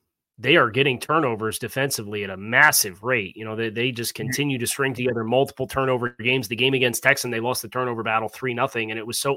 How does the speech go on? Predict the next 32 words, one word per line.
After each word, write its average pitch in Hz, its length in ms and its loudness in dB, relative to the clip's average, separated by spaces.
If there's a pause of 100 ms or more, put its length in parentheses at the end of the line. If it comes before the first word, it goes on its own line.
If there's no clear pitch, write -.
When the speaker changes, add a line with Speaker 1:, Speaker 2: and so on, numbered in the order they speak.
Speaker 1:
uncharacteristic 127 1080 0 (540)
of 127 160 0
what 135 200 6
they've 127 220 4
done, 135 400 4 (380)
uh, 117 200 -2
offensively 131 640 0
this 120 300 -2
year. 170 180 8
That, 120 140 -2
you 120 120 -8
know, 117 160 -2
the, 117 280 -2
the 110 140 -8
five 139 420 8
game, 143 320 0
five 160 240 6
of 170 140 -8
the 139 40 -2
six - 260 -4
losses 139 360 2
that 117 160 -4
Denver's 127 340 -2
taken 156 260 0
this 117 120 -2
season, 117 220 -4
they've 117 140 -2
had 120 260 0
multiple 123 440 -2
turnovers 120 460 -4
offensively. 131 680 2
So 135 360 2